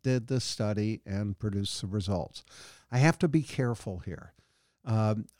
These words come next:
I, I don't know if you know this, but Apple Podcasts has a system where they screen podcasts for the use of what they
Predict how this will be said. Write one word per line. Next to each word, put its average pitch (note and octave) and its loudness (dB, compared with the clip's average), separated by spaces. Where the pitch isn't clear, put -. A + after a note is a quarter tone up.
I, A#2 -4
I - 4
don't C#3+ 6
know C#3+ 4
if C3+ 0
you C#3+ 6
know B2 6
this, A2 2
but G#2 0
Apple C3 2
Podcasts G2 -2
has G#2+ -2
a A#2 -2
system A2 0
where G#2 0
they G#2 0
screen C3 6
podcasts A2 0
for A#2 4
the G#2 2
use A#2 4
of G#2+ -2
what A2+ 0
they G#2+ 4